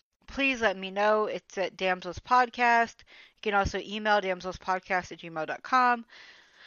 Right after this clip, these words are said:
I just, I know I'm inconsistent, and I'm very, very sorry about that. I'm hoping I can get better at it, but I, I don't know. And with Nora coming soon, that may be a whole thing.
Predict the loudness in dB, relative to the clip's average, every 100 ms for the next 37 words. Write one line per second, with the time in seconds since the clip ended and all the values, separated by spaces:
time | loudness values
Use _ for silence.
0 | -20 _ _ 2 2 4 0 2 0 0
1 | -4 -14 -20 _ _ _ _ _ _ _
2 | _ _ _ _ 4 6 4 2 0 -12
3 | -16 -14 -12 -4 -4 -4 -8 -10 -2 0
4 | 0 -2 -2 -2 -4 -2 -2 -4 -6 -6
5 | -4 -6 -6 -8 -10 -10 -10 -6 -4 -4
6 | -4 -4 -6 -6 -4 -2 -2 0 0 2
7 | 0 -4 -6 -4 -2 -4 _ -10 -6 -6
8 | -6 -6 -4 -4 -4 -8 _ -20 -20 -20
9 | _ -6 -4 -2 -2 -4 -12 -20 -12 -2
10 | 2 4 4 2 -4 -4 -8 -12 -10 -6
11 | -4 -4 -4 -8 -14 -20 -4 0 0 -2
12 | -6 -6 -4 -6 -4 -4 -4 -6